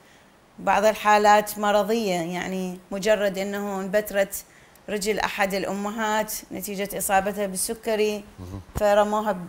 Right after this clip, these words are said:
Speaker 1: بدار المسنين،
Speaker 2: لا، لا.
Speaker 1: أو، أو شلل دماغي، وهكذا من هذه الحالات ال-، اللي شاهدناها مؤلمة حقيقة.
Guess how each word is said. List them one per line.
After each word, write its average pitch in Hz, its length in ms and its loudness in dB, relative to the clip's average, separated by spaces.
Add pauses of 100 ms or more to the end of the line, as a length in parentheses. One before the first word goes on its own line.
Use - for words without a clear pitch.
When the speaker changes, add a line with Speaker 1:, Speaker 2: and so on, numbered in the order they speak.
(160)
Speaker 1:
بدار 196 260 8
المسنين، 185 680 -2
Speaker 2:
لا، 160 60 -6
لا. - 100 -4
Speaker 1:
أو، 196 280 0 (520)
أو 208 180 2
شلل 208 440 2
دماغي، 202 640 2
وهكذا 285 560 4
من 262 160 -2
هذه 247 240 2
الحالات 214 560 6
ال-، 190 200 -6 (420)
اللي 208 220 0
شاهدناها 214 720 0
مؤلمة 208 580 -4
حقيقة. 185 580 -6